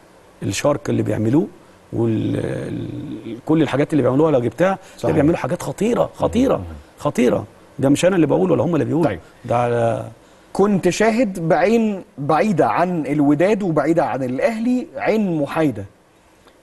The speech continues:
Speaker 2: ردود الأفعال بعد ما الأهلي فاز بدوري أبطال أفريقيا من المغرب.
Speaker 1: مم.
Speaker 2: إيه اللي حصل في المغرب؟ سواء بالنسبة لإعلام الوداد، الإعلام المغربي بشكل عام، أو الحالة الموجودة عند جمهور الكرة بشكل عام في المغرب، غير
Speaker 1: أنا
Speaker 2: سفلانة وجمهور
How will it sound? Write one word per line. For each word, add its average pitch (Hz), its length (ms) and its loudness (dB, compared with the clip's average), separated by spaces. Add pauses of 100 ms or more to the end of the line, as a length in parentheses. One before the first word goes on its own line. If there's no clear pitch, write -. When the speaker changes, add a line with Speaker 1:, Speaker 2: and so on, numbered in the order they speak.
(140)
Speaker 2:
ردود 208 260 4
الأفعال 170 540 2
بعد 175 300 0
ما 139 80 0
الأهلي 165 340 0
فاز 185 240 -2
بدوري 165 260 4
أبطال 143 240 -2
أفريقيا 185 480 -2 (280)
من 160 140 2
المغرب. 160 460 2 (260)
Speaker 1:
مم. 113 260 -6 (580)
Speaker 2:
إيه 214 60 4
اللي 254 100 4
حصل 196 240 -6
في 147 80 -8
المغرب؟ 107 340 -2 (240)
سواء 202 360 2
بالنسبة 151 600 0
لإعلام 160 320 2
الوداد، 151 460 2
الإعلام 127 280 -2
المغربي 147 300 4
بشكل - 300 -4
عام، 240 320 2 (580)
أو 240 260 2
الحالة 226 360 2
الموجودة 185 400 2
عند 180 180 0
جمهور 185 240 2
الكرة 196 260 -2
بشكل 170 260 -8
عام 135 140 -4
في - 80 -12
المغرب، 101 280 -8 (520)
غير 160 100 4
Speaker 1:
أنا - 80 2
Speaker 2:
سفلانة 170 420 2
وجمهور 156 340 2